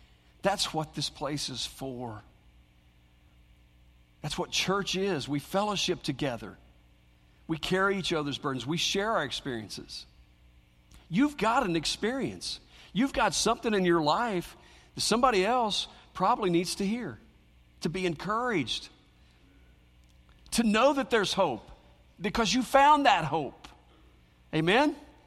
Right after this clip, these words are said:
Absolutely. You've had it in your lives, right? And when we experience life together,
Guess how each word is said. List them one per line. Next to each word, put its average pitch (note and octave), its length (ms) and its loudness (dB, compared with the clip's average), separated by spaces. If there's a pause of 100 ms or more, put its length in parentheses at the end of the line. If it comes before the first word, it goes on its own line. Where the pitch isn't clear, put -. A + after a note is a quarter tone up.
(1000)
Absolutely. D3 800 -4
You've E3 160 -4
had A3+ 180 2
it F#3+ 100 -2
in F3+ 80 2
your A#3 180 0
lives, B2+ 300 0
right? E3+ 320 -2 (760)
And D3 100 0
when G#3+ 100 -2
we B3 140 0
experience B3+ 600 0
life A3+ 460 4
together, F3+ 720 2